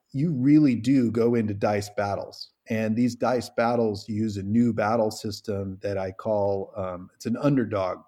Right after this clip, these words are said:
battle system. It's where no matter how many dice you have, you can still always lose. And this, this is gonna be somewhat controversial when this game hits the market because, um,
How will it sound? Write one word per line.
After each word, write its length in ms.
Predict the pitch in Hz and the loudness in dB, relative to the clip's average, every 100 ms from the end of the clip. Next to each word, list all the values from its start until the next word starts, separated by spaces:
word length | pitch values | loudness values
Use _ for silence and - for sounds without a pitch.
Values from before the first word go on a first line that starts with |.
| _ _ | _ _
battle 280 | 107 98 92 | -2 -2 -4
system. 440 | - 107 - - - _ _ _ - | -10 -16 -16 -20 -20 _ _ _ -6
It's 180 | 120 - | -4 0
where 440 | 123 117 107 101 _ _ | 2 2 0 -4 _ _
no 60 | 127 | 2
matter 220 | 139 151 | 4 4
how 220 | 107 143 | 2 0
many 180 | 147 127 | 2 2
dice 420 | 107 113 127 - | 2 2 0 -2
you 140 | 110 98 | -4 -4
have, 580 | - 143 127 95 95 - - | -4 -2 -2 -2 -8 -12 -2
you 100 | 127 | 0
can 160 | 131 | 0
still 300 | 117 - 135 | -2 0 2
always 400 | 113 110 98 98 | 4 2 -2 -4
lose. 500 | 104 104 85 78 - _ _ _ _ _ | -4 -4 -6 -12 -20 _ _ _ _ _
And 360 | - 123 123 120 - - | 0 2 2 0 -6 -8
this, 560 | 147 233 233 - - - | -2 -2 -2 -8 -10 -6
this 220 | 139 226 | 0 2
is 100 | 233 | 2
gonna 120 | 233 | 2
be 120 | 214 190 | 4 2
somewhat 340 | 208 190 156 | 2 2 2
controversial 800 | - 165 151 117 143 139 101 92 | 0 0 0 0 2 2 -2 -2
when 160 | 95 | -4
this 120 | 95 - | -8 -6
game 240 | 117 104 | -4 -2
hits 200 | 107 107 | -4 -6
the 80 | 95 | -6
market 460 | 104 110 107 - _ | -4 -4 -6 -14 _
because, 540 | - 110 110 104 101 - _ _ _ _ _ | -12 -6 -4 -4 -6 -14 _ _ _ _ _
um, 440 | 127 110 104 104 | -2 0 0 -4